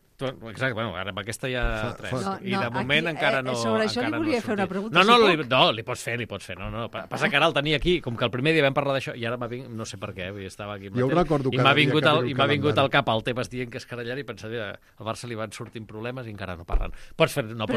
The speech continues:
Speaker 3: Pre-,
Speaker 1: fer una pregunta i la que vulguis, sí.
Speaker 3: Precisament sobre això. És a dir, en el cas del Clínic, no és lo mateix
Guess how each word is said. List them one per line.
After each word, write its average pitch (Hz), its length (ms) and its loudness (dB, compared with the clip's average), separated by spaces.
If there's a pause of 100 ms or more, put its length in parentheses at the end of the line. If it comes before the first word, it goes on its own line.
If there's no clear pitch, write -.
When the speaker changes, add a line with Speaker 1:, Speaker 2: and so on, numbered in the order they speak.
Speaker 3:
Pre-, - 80 2
Speaker 1:
fer 110 80 -4
una 123 140 -2
pregunta 110 340 -4
i 135 40 0
la 123 80 -2
que 95 60 -10
vulguis, 85 340 -12
sí. - 100 -18
Speaker 3:
Precisament 214 640 -4
sobre 220 300 -8
això. 233 260 -8 (280)
És 175 160 -8
a 202 60 -4
dir, 151 200 -8 (360)
en 175 140 -6
el 175 120 -4
cas 214 180 -4
del 233 140 -8
Clínic, 202 400 -6 (200)
no 180 240 -4
és 233 160 -6
lo 233 120 -4
mateix 165 640 -10